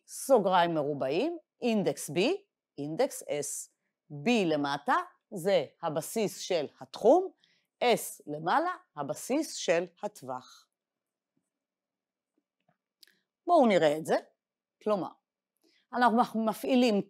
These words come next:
T על אברי הבסיס V אחד עד V N, מקבלים W אחד עד W N את התמונות המתאימות.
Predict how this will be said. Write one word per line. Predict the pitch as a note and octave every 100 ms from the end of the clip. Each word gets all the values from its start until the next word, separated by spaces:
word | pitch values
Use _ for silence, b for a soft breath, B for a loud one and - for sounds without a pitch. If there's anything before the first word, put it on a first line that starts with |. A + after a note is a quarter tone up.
| C#4+
T | A3+ - _ _
על | - F3+
אברי | D#3 F#3
הבסיס | F3+ D#3 - - C3+ -
V | C#3 E3
אחד | - E3 C#3
עד | C4 -
V |
N, | C3+ D3 B3+ E4 - _ _ _ _
מקבלים | C4 - B3+ G3 A3 F#3 C3 - _ _ _ _ _ _ _ -
W | E3 A3 G3 F3+ E3
אחד | D3+ F#3 E3 D3
עד | D3
W | E3+ D#3+ D#3+ D3+ D3+
N | C3 - C#4+
את | -
התמונות | - E3+ D3+ D#3+ C#3+
המתאימות. | C#3+ B2 - A#2+ C#3 A#3+ - -